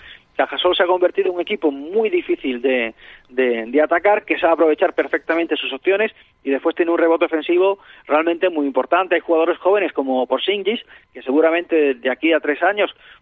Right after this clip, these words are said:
pues, estará jugando en, en la N B A, todavía es muy joven, pero que tiene muchísimo futuro. Andre Balvin, que es un jugador que también hace, eh, mucho daño, son jugadores que percuten mucho, que hacen, que son muy pesados, eh, eh, en la zona.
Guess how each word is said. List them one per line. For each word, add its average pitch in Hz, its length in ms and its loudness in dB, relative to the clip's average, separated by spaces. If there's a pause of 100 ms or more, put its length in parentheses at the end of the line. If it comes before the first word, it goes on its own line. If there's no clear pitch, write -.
pues, 123 160 -18
estará 127 260 -4
jugando 143 380 0
en, 135 240 0
en 131 200 -2
la 135 120 0
N 143 120 0
B 156 120 4
A, 214 180 0
todavía 143 300 2
es 135 80 -8
muy 151 100 -4
joven, 196 300 -2 (320)
pero 131 160 -2
que 123 80 -10
tiene 143 180 -2
muchísimo 151 400 -4
futuro. 196 480 2
Andre 143 240 0
Balvin, 202 340 0
que 175 80 -2
es - 80 -4
un - 60 -10
jugador 151 300 0
que 147 60 -2
también 143 220 -2
hace, 139 300 -4 (360)
eh, 123 220 -2
mucho 160 280 -2
daño, 190 200 2
son 180 140 -2
jugadores 170 340 0
que - 120 -6
percuten 156 480 -4
mucho, 196 260 -2
que 165 80 -2
hacen, 160 280 -6 (320)
que - 80 -20
son 170 260 -4
muy 220 140 0
pesados, 175 400 0
eh, 147 280 0 (160)
eh, 143 420 0
en 147 80 -2
la 151 120 0
zona. 214 320 0